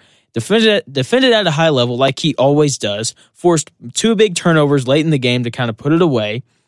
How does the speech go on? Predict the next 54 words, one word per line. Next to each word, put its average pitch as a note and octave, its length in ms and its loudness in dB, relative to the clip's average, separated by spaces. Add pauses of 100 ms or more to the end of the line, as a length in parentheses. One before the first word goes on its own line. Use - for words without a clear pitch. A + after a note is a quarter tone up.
(260)
I D#3 60 -2
mean, E3+ 200 4
he's F3 180 2
just, F#3 180 0
he's F#3 180 2
awesome. E3 420 0
He's D3+ 200 0
all D#3 180 2
heart. C#3+ 340 0
He's B2 180 -8
all C#3+ 240 2
hustle. B2 480 -2 (460)
And B2+ 160 0
how E3 140 2
can G3 120 -2
you F#3+ 100 2
not D#3+ 200 2
root D3 160 0
for C3+ 180 -4
a B2 60 -4
guy A#2 160 0
like A2 220 -2
that? F2+ 260 -10 (500)
You A#2 100 -2
know, B2 220 2
the B2+ 80 0
guy C#3+ 200 2
who D3 100 2
just C3 240 -2
leaves C#3+ 260 2
it C#3 60 2
out C3+ 180 0
there B2+ 240 2
all C3 160 2
on B2+ 100 0
the A2 80 -4
floor. E3 520 2 (440)
I, B2 180 0
I C3 120 2
get D3 280 0
that C3 260 2 (840)
people D#3 200 2
don't D3+ 100 2
like D3+ 140 0
the C#3+ 80 -2
celebration B2+ 520 0
thing A#2 160 0
afterwards. A#2+ 520 -2
That's F#3+ 180 0
just A3 160 -4
who F#3+ 80 2
Patrick D3+ 320 -2
Beverley B2 440 -2
is. A#2+ 420 -2